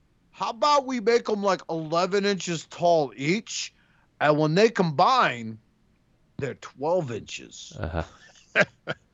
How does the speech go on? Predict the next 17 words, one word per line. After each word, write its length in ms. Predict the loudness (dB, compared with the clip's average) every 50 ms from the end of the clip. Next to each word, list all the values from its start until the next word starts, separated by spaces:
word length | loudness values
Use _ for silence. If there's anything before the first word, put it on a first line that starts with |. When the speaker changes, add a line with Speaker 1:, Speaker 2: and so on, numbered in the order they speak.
| -20 -20 -20 -20 -10 2
Speaker 3:
That, 200 | 4 4 4 4
that's 200 | 2 0 2 2
the 120 | 2 0 0
other 140 | 2 0 -2
thing. 120 | -2 0
They're, 220 | 0 0 -2 -2 -4 -14 _ -6
they're, 140 | -4 -4 -2
like, 280 | 0 -2 -2 -2 -6 -18 _ -6 -2
a 80 | -2
little 360 | 0 0 0 0 0 0 0 -2
smaller 520 | -4 -2 2 4 4 4 4 4 4 4
than 200 | 4 2 0 0
the 100 | 0 -2
original 400 | -2 -2 -4 -4 -4 -6 -6 -6
ones, 320 | -8 -8 -10 -6 -6 -4 0
too. 200 | 2 2 2 2
Speaker 2:
Yep. 380 | 0 -2 -4 -4 -2 -2 -2